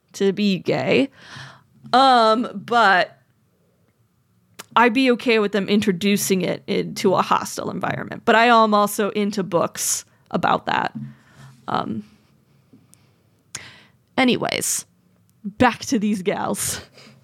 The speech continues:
Willowpaw, who had been looking troubled, brightens. "Hello, Hollykit," she purrs. "Or is it Hollypaw now?"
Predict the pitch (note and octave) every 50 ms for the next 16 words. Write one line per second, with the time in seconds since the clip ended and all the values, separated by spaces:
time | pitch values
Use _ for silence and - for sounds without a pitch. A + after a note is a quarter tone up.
0 | _ _ _ _ _ _ _ _ _ _ - - - - _ _ - B3+ A#4+ D5
1 | G#4 B3+ - - - - - - C4 - - A#3 A#3+ G#3 A#3+ A#3 A3 G#3 G#3+ G#3+
2 | - G#3+ G3+ - - - - A3+ G3 E3 E3 F3+ G3+ - - _ _ _ A3+ -
3 | B3+ D4+ A4 A#4+ A#4+ - - - - - - - - - - _ _ _ _ _
4 | - - A#4+ A4+ D#4+ - G3+ - - G3+ F#3+ F3+ F#3 F#3 - - A3 A#3+ - -
5 | - - - G#3+ G#3+ - - A#3+ G#3 G#3 G3+ G#3 A#3+ C4+ C#4 - - - - _
6 | - _ _ - A3 A3 A3+ A3 G#3 G#3+ G#3 A3 G3+ G#3 G3+ G#3 G3+ - - -
7 | G#3+ G#3 G3+ G3+ G3+ G3+ G#3+ A3 A3+ A#3 A#3 B3+ D#4 G#4+